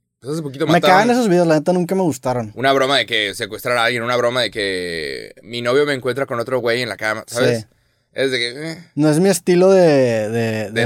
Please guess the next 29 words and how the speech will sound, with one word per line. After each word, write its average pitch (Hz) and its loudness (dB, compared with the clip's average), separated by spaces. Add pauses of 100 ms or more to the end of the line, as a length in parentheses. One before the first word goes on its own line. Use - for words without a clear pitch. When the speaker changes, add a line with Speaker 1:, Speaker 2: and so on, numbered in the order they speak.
(120)
Speaker 1:
entretenimiento? 127 -4
Speaker 2:
Sí. 123 -4 (720)
Speaker 1:
O - -20
sea, 175 2
Speaker 2:
Digo, 202 6
Speaker 1:
igual 202 4
y 202 4
Speaker 2:
ju-, 220 2
justamente 208 0
esta 214 -2
semana 180 0
el 147 -2
ciento 151 -2
uno 160 2
sale 139 0
creativo 127 -4
con 127 -2
Gusgri, 135 0
que 117 -6
Gusgri 113 -2
hace 123 -4
ese 120 -6
tipo 117 -8
de 107 -2
broma. 131 0
Speaker 1:
Ah. - -8
Speaker 2:
Saludos 156 2
a 196 4
Gusgri. 175 2